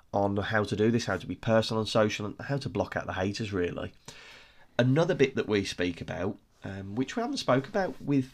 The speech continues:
many other, uh, brokers on the podcast, is how she gets recognised for, um, the company, how the company get recognised, and how you can apply to win these awards. So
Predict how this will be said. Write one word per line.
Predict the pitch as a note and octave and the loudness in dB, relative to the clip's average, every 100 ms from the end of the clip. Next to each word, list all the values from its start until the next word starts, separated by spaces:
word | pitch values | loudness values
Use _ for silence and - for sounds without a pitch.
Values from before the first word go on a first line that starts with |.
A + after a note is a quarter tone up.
| - | -8
many | B2+ C#3+ C#3+ C#3 B2+ | -4 2 2 6 6
other, | A#2+ A#2+ G#2+ G2 - | 4 4 2 2 0
uh, | G2 F#2 | -2 -2
brokers | F#2 G#2+ A2 G2+ | 2 2 2 -4
on | G2 | -8
the | F#2 | -6
podcast, | - F#2 - - - - - | -6 -6 -6 -10 -12 -14 -6
is | A2 A2 - - - - - - - - - _ | -4 -2 -4 -8 -16 -20 -20 -20 -20 -20 -20 _
how | - C#3+ D#3 | -2 2 2
she | D#3+ D#3 | 2 2
gets | D3+ B2+ | 2 2
recognised | A2+ C#3 C3 B2 A#2+ - | 0 0 0 0 -4 -6
for, | - A#2 A2 G#2 G2+ G2 - - | -4 0 2 2 2 0 -6 -10
um, | G2 F#2+ F#2+ F#2 | -6 -6 -8 -10
the | - | -4
company, | A#2 G#2+ A2+ A2 | -2 -2 -2 -2
how | G#2 | -4
the | - | -4
company | - A#2 A#2+ | -4 -4 -4
get | G2+ - | -6 -6
recognised, | G2 - F2 D#2+ E2 - | -8 -8 -10 -8 -10 -12
and | G2 | -12
how | - B2+ | -2 2
you | B2+ A#2+ | 2 2
can | A#2+ G#2+ | -2 -8
apply | - - B2+ G2+ E2+ D#2+ G2+ - - - - - | -8 -4 -2 0 -2 -2 -4 -10 -20 -20 -16 -6
to | A2+ G2 F#2+ - - | 0 0 0 -6 -14
win | - G#2+ A2+ A2 | -4 -2 0 0
these | G#2 F#2+ | -2 -4
awards. | F2+ F#2+ G#2+ A#2+ - - - _ _ | -6 -4 -2 -4 -8 -12 -18 _ _
So | - G#2 | -4 -2